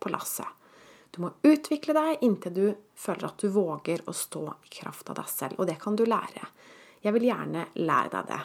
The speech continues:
Jeg tilbyr både online-kurs og samtaler over telefon. Bestill en gratis og uforpliktende telefonsamtale med meg på linestrandvik punktum N O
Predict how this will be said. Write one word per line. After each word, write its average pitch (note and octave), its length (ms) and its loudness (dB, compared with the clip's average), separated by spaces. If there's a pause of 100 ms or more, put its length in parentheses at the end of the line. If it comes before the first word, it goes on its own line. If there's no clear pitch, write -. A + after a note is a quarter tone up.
(120)
Jeg G3 160 -2
tilbyr F3+ 320 -2
både - 320 -2
online-kurs C#4 640 6 (100)
og - 240 0
samtaler - 640 -6 (160)
over - 240 -8 (200)
telefon. - 680 -6 (1400)
Bestill C4+ 440 4 (260)
en A3+ 220 2 (140)
gratis C#4 500 4 (120)
og A#3+ 320 6
uforpliktende F#3+ 720 0 (160)
telefonsamtale G#3 880 0
med A3+ 100 4
meg C#4 400 6 (520)
på G#3 160 2 (400)
linestrandvik F3+ 1000 -2
punktum F3+ 340 -4
N E3+ 160 -2
O A#3+ 80 8